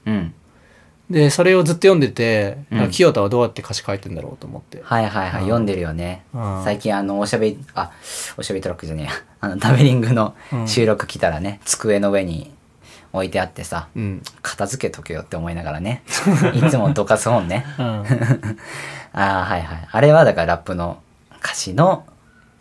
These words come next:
Speaker 1: 歌詞を書いてる人のインタビュー集なんだ。
Speaker 2: そうだね。
Speaker 1: はいはいはい。
Speaker 2: だから、まあ、あれのように俺もインタビューしていこうかなって思うんだけど。
Speaker 1: なるほど。
Speaker 2: うん。
Speaker 1: いや、ちょっと嬉しいよ。
Speaker 2: うん。
Speaker 1: あんま聞かれないから。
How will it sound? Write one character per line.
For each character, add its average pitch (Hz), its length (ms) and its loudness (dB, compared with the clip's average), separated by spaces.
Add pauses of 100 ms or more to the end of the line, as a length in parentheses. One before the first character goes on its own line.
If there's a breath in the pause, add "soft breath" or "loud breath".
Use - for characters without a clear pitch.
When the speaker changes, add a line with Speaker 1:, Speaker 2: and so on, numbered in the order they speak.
(140)
Speaker 1:
歌 110 120 -8
詞 - 80 -10
を - 40 -20
書 101 80 -2
い 98 60 -2
て - 80 -8
る 92 80 -6
人 110 260 -4
の 170 140 2
イ 113 100 0
ン 98 80 -2
タ 90 120 -6
ビ 82 80 -6
ュ 80 60 -6
ー - 20 -8
集 - 180 -8
な - 120 -12
ん - 80 -14
だ。 - 120 -18 (160)
Speaker 2:
そ - 360 0
う - 20 0
だ 95 80 -4
ね。 113 260 -2
Speaker 1:
は 95 120 -2
い - 20 -6
は 82 80 -6
い - 80 -4
は 82 80 -8
い。 85 80 -14 (440)
Speaker 2:
だ 143 120 0
か 123 60 0
ら、 110 360 -2
ま 147 140 2
あ、 131 40 6
あ 135 40 6
れ 156 180 6
の 156 160 2
よ 165 140 8
う 156 40 6
に 113 140 0
俺 110 120 -2
も 117 80 -2
イ 123 60 2
ン 131 60 2
タ 120 80 2
ビ 101 80 0
ュ - 20 0
ー - 20 0
し - 80 -4
て 113 60 -4
い 110 60 -4
こ 123 80 0
う - 40 -4
か 104 80 -2
な 98 160 0
っ 101 40 -10
て 113 100 -8
思 104 160 -2
う 104 40 -2
ん 101 40 -2
だ 95 80 -6
け 98 80 -8
ど。 92 340 -2
Speaker 1:
な 120 220 6
る 120 80 4
ほ 123 100 6
ど。 120 140 6
Speaker 2:
う - 40 2
ん。 104 320 -2
Speaker 1:
い 120 40 -4
や、 120 60 0
ち 143 80 0
ょ - 20 0
っ - 20 0
と 101 100 -4
嬉 104 200 -2
し 98 120 -4
い - 20 -4
よ。 90 180 -8 (220)
Speaker 2:
う 135 40 -2
ん。 107 380 -4
Speaker 1:
あ 113 60 -6
ん 113 60 0
ま 110 80 -2 (180)
聞 - 100 -10
か 107 100 4
れ 107 80 4
な 98 100 -2
い 92 60 -8
か 87 100 -8
ら。 - 100 -12